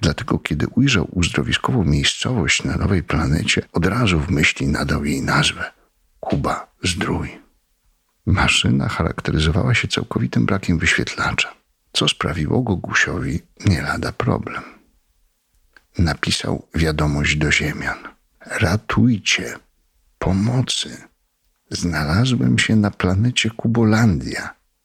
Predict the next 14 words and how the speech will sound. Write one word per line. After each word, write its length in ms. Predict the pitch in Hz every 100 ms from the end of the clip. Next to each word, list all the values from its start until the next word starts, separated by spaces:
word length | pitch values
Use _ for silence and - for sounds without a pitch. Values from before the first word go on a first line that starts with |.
| _ _
w 100 | -
miejscowości 840 | 85 80 82 - 87 107 123 - -
Kuba 400 | - 135 135 131
Zdrój. 580 | 95 110 127 76 - - _ _ _ _ _ _
Jest 340 | 80 85 - -
tu 180 | - - -
tak 240 | - - -
fajnie, 580 | - 131 78 73 - 113 _ _
że 140 | 82
wcale 400 | 85 - 78 76
bym 220 | 85 92 95
stąd 340 | - 98 -
nie 140 | 110
wyjeżdżał, 600 | 120 151 170 113 73 -